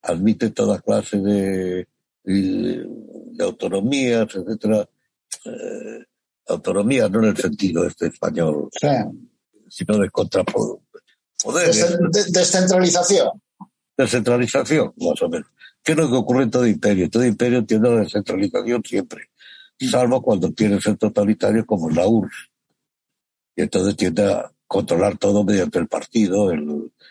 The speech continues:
Speaker 1: la nomenclatura, que es lo que está intentando ahora en Norteamérica. Pero Norteamérica es un problema muy serio, menos mal que creo que ganará Trump, porque está intentando controlar todo en el centro, cosa que no está en la tradición norteamericana.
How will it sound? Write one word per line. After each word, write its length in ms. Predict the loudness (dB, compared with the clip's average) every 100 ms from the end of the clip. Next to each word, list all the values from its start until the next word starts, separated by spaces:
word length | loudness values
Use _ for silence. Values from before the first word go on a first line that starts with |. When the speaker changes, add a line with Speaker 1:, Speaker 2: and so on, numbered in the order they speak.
| _
Speaker 1:
la 100 | -2
nomenclatura, 720 | 0 -2 -2 -2 -2 -2 -4 _ _ _ _ _ _ _ _ _
que 100 | -4
es 60 | -2
lo 100 | 0
que 80 | -2
está 180 | -2 -2
intentando 540 | 0 -2 0 2 2
ahora 140 | 2 0
en 60 |
Norteamérica. 840 | -2 0 -2 0 0 0 2 -2 -2 _ _ _ _
Pero 340 | -20 -12 -8 -8
Norteamérica 520 | -12 -8 -4 -2 -4 -2
es 60 |
un 100 | -4
problema 400 | -2 0 0 -2 -2
muy 140 | -2
serio, 540 | 0 0 2 0 -2 -6 _ _ _ _ _ _ -8
menos 220 | -4 0
mal 180 | 0 0
que 100 | -2
creo 200 | -2 -2
que 100 | 0
ganará 380 | -2 0 0 0
Trump, 380 | 0 0 -2 -12 _ _ _ _ _ -4
porque 300 | -2 0 -2
está 260 | -2 0 0
intentando 640 | 2 0 2 0 2 2
controlar 500 | 2 0 2 2 0
todo 240 | 0 2 4
en 80 | 2
el 120 | 0
centro, 340 | -2 -4 -6 -20 _ _ _ _ _ _ _
cosa 380 | -4 -4 0 -2
que 140 | -2
no 100 | -2
está 180 | -2 0
en 40 | 2
la 120 | 0
tradición 420 | 0 -2 0 -2
norteamericana. 680 | -2 -4 -6 -8 -6 -6 -6